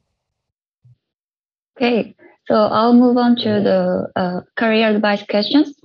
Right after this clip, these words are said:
Before we close, uh, let's talk about the career advice for students and young professionals who are interested in the energy sector. Uh, can you give us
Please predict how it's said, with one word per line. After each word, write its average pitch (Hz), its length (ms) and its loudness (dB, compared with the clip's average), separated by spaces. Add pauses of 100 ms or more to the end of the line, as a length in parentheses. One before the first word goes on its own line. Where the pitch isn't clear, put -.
(180)
Before 233 260 2
we 262 100 6
close, 226 380 -4
uh, 196 260 0
let's 202 200 -4
talk 220 220 -6
about 214 340 0
the 196 80 -10
career 220 380 -2
advice 220 540 -6
for 208 240 0
students 254 540 0
and 208 240 0
young 202 240 0
professionals 262 800 2
who 233 80 0
are 214 60 2
interested 214 540 0
in 202 240 0
the 196 120 0
energy 196 300 -2
sector. 190 460 -10 (520)
Uh, 226 120 -2
can 233 240 4
you 285 160 6
give 254 180 0
us 226 220 -4